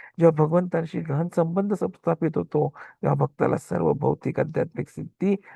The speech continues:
आपोआप प्राप्त होतात. परंतु सिद्धींची इच्छा करणे म्हणजे वेळेचा अपव्यय. भक्तीमध्ये प्रगती केल्यानंतरही भक्ताने इतरांप्रती आदर आणि सेवाभाव ठेवावा,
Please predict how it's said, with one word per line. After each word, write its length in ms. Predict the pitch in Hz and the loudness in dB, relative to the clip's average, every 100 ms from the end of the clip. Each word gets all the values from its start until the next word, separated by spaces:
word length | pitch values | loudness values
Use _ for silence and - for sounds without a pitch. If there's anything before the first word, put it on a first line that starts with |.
| 165 | -12
आपोआप 500 | - - - - 156 | -8 -6 2 2 2
प्राप्त 340 | - 117 131 - | -2 -4 -4 -6
होतात. 400 | 120 - 123 120 - _ _ _ _ _ _ _ - | -6 -4 -4 -4 -8 _ _ _ _ _ _ _ 0
परंतु 260 | 127 135 | 0 0
सिद्धींची 520 | - 127 139 147 160 | -8 -8 -2 -2 0
इच्छा 240 | 151 - - | -2 0 -4
करणे 320 | - 160 131 | 0 -2 0
म्हणजे 440 | 123 123 143 196 240 _ _ _ | -2 -2 2 4 2 _ _ _
वेळेचा 600 | 165 131 117 123 143 - | -6 -2 2 2 0 -4
अपव्यय. 460 | - - _ - - _ _ _ _ _ _ _ _ _ _ _ _ _ - | -8 -10 _ -16 -16 _ _ _ _ _ _ _ _ _ _ _ _ _ -10
भक्तीमध्ये 760 | - 127 - 151 127 123 135 151 143 _ _ _ _ _ _ - | -4 -4 -2 -2 0 0 0 0 -4 _ _ _ _ _ _ -2
प्रगती 320 | 127 147 151 | 4 4 2
केल्यानंतरही 960 | 151 147 147 151 147 151 151 151 160 151 - - - | -2 0 2 2 -2 -2 -2 0 -2 -4 -10 -20 -4
भक्ताने 500 | 147 - - 156 151 | -4 -2 0 0 2
इतरांप्रती 720 | 147 143 151 147 151 139 - | -2 -4 -2 -2 -2 -4 0
आदर 400 | 139 135 151 151 | 2 2 2 0
आणि 180 | 147 139 | 0 -4
सेवाभाव 680 | 139 - 123 143 151 - 147 | -8 -6 -2 0 0 0 0
ठेवावा, 480 | - - - - | -4 -10 -8 -8